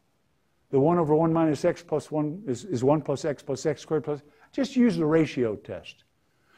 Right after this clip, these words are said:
The radius of convergence for this is the absolute value of x has to be less than one. And remember that when you studied infinite series,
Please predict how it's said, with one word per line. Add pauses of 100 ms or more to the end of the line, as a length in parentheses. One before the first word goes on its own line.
The
radius
of
convergence
for
this
is
the
absolute
value
of
x
has
to
be
less
than
one. (3500)
And (140)
remember
that
when
you
studied
infinite
series,